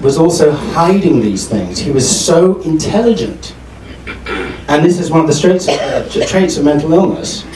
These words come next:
that you can have it and you can actually manipulate your psychiatrist and your psychologist, and I'm sure the doctors would agree with me,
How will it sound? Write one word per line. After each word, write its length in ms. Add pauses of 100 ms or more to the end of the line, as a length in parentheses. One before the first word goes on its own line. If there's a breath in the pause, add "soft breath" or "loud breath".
(240 loud breath)
that 200
you 80
can 140
have 280
it 240
and 260
you 180
can 180
actually 420
manipulate 800
your 120
psychiatrist 1000
and 160
your 260
psychologist, 1000
and 80
I'm 40
sure 160
the 60
doctors 380
would 100
agree 300
with 160
me, 260